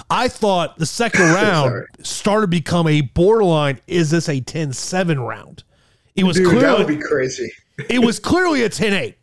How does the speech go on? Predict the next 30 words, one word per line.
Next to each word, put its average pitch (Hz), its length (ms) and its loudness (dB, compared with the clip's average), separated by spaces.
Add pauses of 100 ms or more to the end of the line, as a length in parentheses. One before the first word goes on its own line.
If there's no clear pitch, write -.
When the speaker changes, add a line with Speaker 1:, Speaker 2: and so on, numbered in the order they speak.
Speaker 1:
ten 226 200 -2
eight. 143 220 -4 (300)
No 202 240 0
question 190 380 0
about 143 280 0
it. - 80 -10 (300)
There 226 160 2
was 202 160 0
a 151 160 -2 (200)
awful 175 440 0
score 170 520 0
earlier, 170 340 2
uh, 160 500 -2
the 151 140 0
very 220 400 0
first - 400 -2
fight 175 180 0
of 156 60 2
the 147 60 2
night, 139 420 -2 (320)
and 180 120 0
I 185 100 0
tweeted 196 580 0
on 165 140 2
the 151 60 2
lines 160 280 0
of, 143 140 0
I 139 80 2
was 131 100 0
like, 131 220 -2